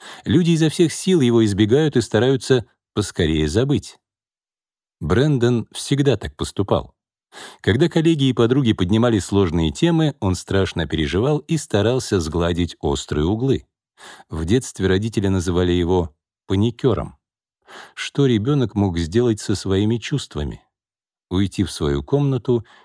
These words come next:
и часами играть в видеоигры, чтобы утихомирить испуганного зверя. Он старался сдерживать эмоции, потому что своей паникой доставлял родителям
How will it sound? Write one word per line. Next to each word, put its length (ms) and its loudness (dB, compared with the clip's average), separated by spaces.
и 140 0
часами 640 0
играть 320 0
в 60 -8
видеоигры, 840 0
чтобы 460 -2
утихомирить 920 -2
испуганного 680 -4
зверя. 400 -2
Он 140 2
старался 500 0
сдерживать 640 0
эмоции, 440 -2
потому 340 -2
что 180 -2
своей 400 0
паникой 680 -2
доставлял 640 0
родителям 640 -2